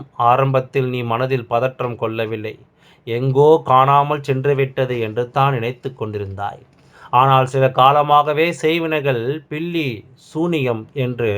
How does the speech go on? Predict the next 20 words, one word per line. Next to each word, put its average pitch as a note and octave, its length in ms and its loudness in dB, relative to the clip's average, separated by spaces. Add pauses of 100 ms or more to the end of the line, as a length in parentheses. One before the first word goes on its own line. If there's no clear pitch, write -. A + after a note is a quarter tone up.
சில A#2+ 260 0
வார்த்தைகளை C3 580 0
கேட்கும் B2 480 -2
பொழுது B2 240 -2
உன் A2+ 160 -4
மனதிற்குள் A#2 640 -4
ஒரு G2+ 160 -4
பதற்றம் A#2 560 -6
வருகின்றது. G2 560 -10 (600)
எங்கே C3+ 480 4
அந்த A#2+ 280 4
பொருள் C3 380 0
காணாமல் C3 600 4
போயிருக்குமோ, A#2+ 760 -4 (420)
ஒருவேளை B2 540 2
அதை B2 240 2
எடுத்து C3+ 360 0
நமக்கு A#2+ 380 0
கெடுதல் A#2+ 420 -2
நினைத்திருப்பார்களோ, B2 920 0